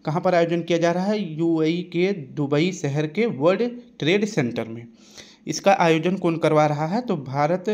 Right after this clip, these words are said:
सॉरी, विज्ञान भारत मंच और आयुष मंत्रालय मिलकर जो है इस सम्मेलन का आयोजन करवा रहे हैं।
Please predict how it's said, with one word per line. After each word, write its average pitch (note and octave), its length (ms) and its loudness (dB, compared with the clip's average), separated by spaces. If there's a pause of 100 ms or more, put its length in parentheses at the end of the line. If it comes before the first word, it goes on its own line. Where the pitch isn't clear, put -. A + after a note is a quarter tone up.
(200)
सॉरी, D3+ 360 0
विज्ञान D3+ 540 0
भारत D3+ 360 0
मंच G#3+ 360 -2 (260)
और E3 240 2
आयुष G3+ 280 0
मंत्रालय D3+ 460 0
मिलकर D#3 440 -2
जो D3+ 140 -2
है G3 120 0
इस - 220 -8
सम्मेलन C#3+ 380 -2
का F3 180 0
आयोजन D3 360 0
करवा C#3+ 340 0
रहे C#3+ 200 -2
हैं। G3 300 -4